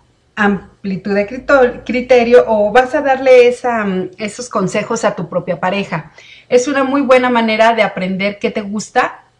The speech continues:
y qué te hace llegar a un orgasmo. Además, después puede mostrarle, te puedes demostrarle a tu pareja lo que sí siente, lo que sientes bien,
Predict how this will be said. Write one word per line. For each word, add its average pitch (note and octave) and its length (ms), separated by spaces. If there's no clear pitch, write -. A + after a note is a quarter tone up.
y G#3 120
qué A3 140
te A3+ 140
hace A3 300
llegar F#3 320
a F3+ 80
un F3+ 160
orgasmo. F#3+ 580
Además, C4 600
después G#3+ 520
puede G#3 300
mostrarle, G3 920
te G#3 160
puedes B3 240
demostrarle G#3 580
a G3+ 80
tu A#3+ 180
pareja G3 420
lo F#3 160
que F3 140
sí A#3+ 160
siente, A#3+ 640
lo F#3+ 160
que F3+ 100
sientes A#3 400
bien, A3+ 340